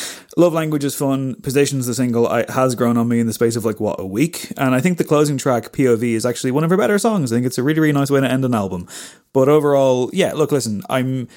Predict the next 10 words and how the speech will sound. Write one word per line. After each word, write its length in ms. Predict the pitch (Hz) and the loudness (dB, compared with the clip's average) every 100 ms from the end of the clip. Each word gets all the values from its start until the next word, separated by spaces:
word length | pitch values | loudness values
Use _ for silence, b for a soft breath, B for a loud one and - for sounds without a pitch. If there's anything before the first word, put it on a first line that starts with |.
| b b b - | b b b -4
I'm 140 | 147 156 | 0 2
in 100 | 165 | 0
this 100 | - | -2
curious 840 | - 180 175 170 160 - - - _ _ 139 | 0 2 4 4 2 0 -8 -12 _ _ 0
area 400 | 170 165 98 82 | 2 2 -2 -4
where, 260 | 113 113 | -2 -2
like, 540 | 110 107 107 95 - _ _ _ _ _ _ - | -2 -4 -6 -8 -16 _ _ _ _ _ _ -6
it's 480 | 131 127 - - - _ _ _ - - | -4 -2 -4 -6 -8 _ _ _ -20 -18
fairly 540 | - - 120 123 135 | -10 0 2 2 0
straightforward. 720 | - 131 135 - 160 196 214 | 2 2 2 2 2 2 0